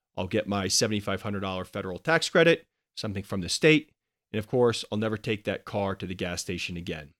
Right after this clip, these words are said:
E Vs are going to be really tough to get at any price in the future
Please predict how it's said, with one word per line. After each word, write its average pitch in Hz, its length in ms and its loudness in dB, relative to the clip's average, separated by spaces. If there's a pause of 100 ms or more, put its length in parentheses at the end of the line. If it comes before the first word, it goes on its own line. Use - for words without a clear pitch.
(360)
E 147 120 2
Vs 143 340 4 (120)
are 113 200 2
going 113 260 2
to 107 60 0
be 104 240 0
really 120 400 0
tough 117 320 -4
to 113 80 -6
get 104 160 0
at 92 120 -2
any 117 200 0
price 101 500 -2
in 98 120 -6
the 95 60 -4
future 147 680 0